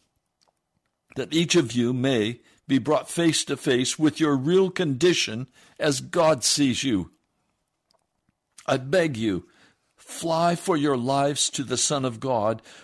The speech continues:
who has made provision for your complete deliverance from all sin." <coughs>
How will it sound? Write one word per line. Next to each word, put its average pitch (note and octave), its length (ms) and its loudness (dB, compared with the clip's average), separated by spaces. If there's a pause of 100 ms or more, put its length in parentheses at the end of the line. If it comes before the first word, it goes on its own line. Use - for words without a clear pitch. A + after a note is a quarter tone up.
who D3+ 140 4
has C3 200 0
made D3 300 -2
provision A#2+ 640 -4
for A#2+ 180 -6
your A#2+ 200 -2
complete A#2+ 520 -6
deliverance G#2+ 680 -4
from G#2 300 -8
all A2 160 -2
sin." G2+ 460 -8 (760)
<coughs> - 60 -6